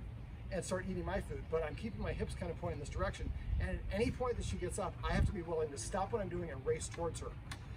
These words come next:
At first, you're gonna have to interrupt her quite a bit.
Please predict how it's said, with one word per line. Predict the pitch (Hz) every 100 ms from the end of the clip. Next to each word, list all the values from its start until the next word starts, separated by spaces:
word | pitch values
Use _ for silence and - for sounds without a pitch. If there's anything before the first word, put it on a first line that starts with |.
| - -
At | 180
first, | 262 302
you're | 269
gonna | 202 175
have | 196
to | 196 190
interrupt | 190 185 185 -
her | 190 -
quite | 180 170
a |
bit. | - 175